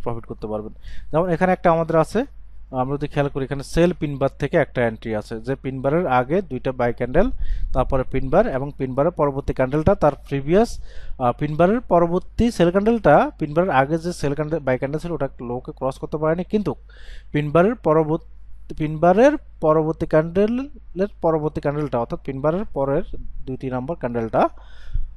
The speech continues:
পিন বারের আগে যে সেল ক্যান্ডেল, বাই ক্যান্ডেল ছিল ওটার লো প্রাইসকে ক্রস করে ডাউনে গেছে এবং এখানে একটা, এখানে একটা সেল স্টপ লস হবে, আহ, স্টপ লস হবে পিন বারের একটু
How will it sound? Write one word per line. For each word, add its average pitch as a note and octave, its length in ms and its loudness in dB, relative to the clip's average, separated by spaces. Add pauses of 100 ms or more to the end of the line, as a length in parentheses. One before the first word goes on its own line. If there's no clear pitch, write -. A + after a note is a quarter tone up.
(340)
পিন D3+ 160 0
বারের F3+ 180 8
আগে D#3 300 2
যে F#3 120 0
সেল D3 200 0
ক্যান্ডেল, D3 280 2
বাই C3+ 200 0
ক্যান্ডেল D3 220 0
ছিল - 160 -6 (100)
ওটার C#3+ 220 0
লো B2 160 -4
প্রাইসকে C#3 360 -8
ক্রস B2+ 260 -4
করে F#3+ 140 0
ডাউনে C3 380 0
গেছে D3+ 240 0
এবং C#3+ 200 -2
এখানে B2+ 280 -4
একটা, B3 260 0 (1160)
এখানে C3 200 -6
একটা C#3+ 220 -6
সেল G3 380 2 (1000)
স্টপ C3+ 220 -6
লস C#3 160 -4
হবে, D3 360 0 (760)
আহ, A2+ 440 -2
স্টপ - 300 -6
লস C#3 160 -4
হবে C#3+ 280 -2
পিন B2+ 180 -4
বারের C#3 200 2
একটু - 100 -10